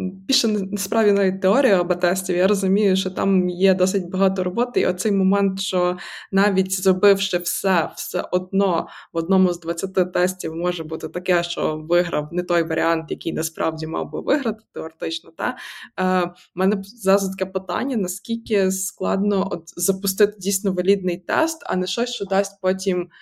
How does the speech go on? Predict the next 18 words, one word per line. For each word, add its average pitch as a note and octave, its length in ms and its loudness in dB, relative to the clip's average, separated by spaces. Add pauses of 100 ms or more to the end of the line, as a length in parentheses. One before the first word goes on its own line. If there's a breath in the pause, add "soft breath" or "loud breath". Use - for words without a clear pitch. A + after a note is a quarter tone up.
(180 loud breath)
хибний F#3+ 320 4
результат. E3+ 600 -4
Тобто - 260 -20
це F#3+ 400 2
ще F#3 300 0
розрахунки, F#3+ 260 0 (460)
чи - 160 -6
це, F#3 460 -2 (380 loud breath)
м, E3+ 360 -8 (100)
не F#3 140 2
знаю, F3 300 4
чи D#3+ 160 -2
якась F3+ 200 0
додаткова E3+ 380 -6
підготовка D#3+ 520 -10
має D#3 220 -12
бути, D#3 380 -12
або F3 480 0